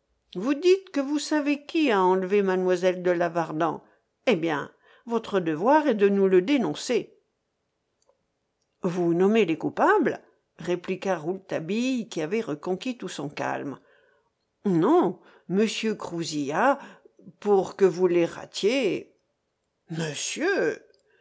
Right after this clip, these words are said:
Monsieur, j'aime mieux vous les amener pieds et poings liés, et cela, je vous le promets. » « Vantardise ! » reprit le juge d'instruction visiblement exaspéré. «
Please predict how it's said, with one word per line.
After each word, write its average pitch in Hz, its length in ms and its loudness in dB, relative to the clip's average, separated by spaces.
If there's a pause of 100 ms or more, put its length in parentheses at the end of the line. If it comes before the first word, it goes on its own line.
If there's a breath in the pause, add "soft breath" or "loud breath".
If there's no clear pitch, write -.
(720 soft breath)
Monsieur, 277 520 2 (280)
j'aime 302 400 4
mieux 311 200 8
vous 285 140 2
les 269 280 0
amener 240 460 4
pieds 294 460 0
et 226 80 0
poings 165 300 -4
liés, 233 580 2 (260 loud breath)
et 214 120 -2
cela, 285 560 2
je 240 160 -2
vous 285 180 2
le 285 180 2
promets. » « - 600 2 (880 soft breath)
Vantardise ! » 165 1500 -2 (580 soft breath)
reprit 170 480 -4
le 170 140 0
juge 190 360 -6
d'instruction 220 760 -4
visiblement 196 800 -6
exaspéré. « 147 880 -8